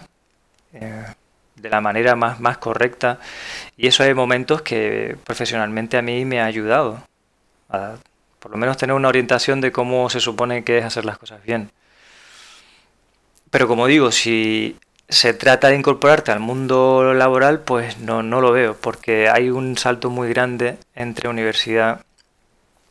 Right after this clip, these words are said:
y, y empresa. Entonces, si alguien que está empezando, que tiene que decidir, que tiene dieciocho años o algo así, me pregunta, pues mi primera opción es que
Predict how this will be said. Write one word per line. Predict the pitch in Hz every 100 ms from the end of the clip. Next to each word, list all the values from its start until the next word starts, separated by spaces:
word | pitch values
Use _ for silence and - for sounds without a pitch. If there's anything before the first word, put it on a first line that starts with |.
| _ _ -
y, | - 117 117 110 107 104 101 - _ _
y | 110
empresa. | 98 123 127 - 90 _ _ _ _ _ _ _ _ _
Entonces, | - 110 120 - - - - _ _ _ _ _ _ _
si | - 120
alguien | 123 143 151 147
que | 143
está | 139 147 135 135 135
empezando, | 135 143 165 170 127 107
que | 131
tiene | 120 120
que | 131
decidir, | 123 - 131 147
que | 135
tiene | 113 123
dieciocho | 123 - 123 120 123
años | 139 127 117
o | 120
algo | 113
así, | 117 - 135 - _ _ _ _ - _
me | 117 123
pregunta, | 120 117 131 143 139 143 175 - _ _ _
pues | 131 131
mi | 123
primera | 120 123 123 143
opción | 143 - 147 147
es | 143 160 151 - _ _
que | - 120 117 113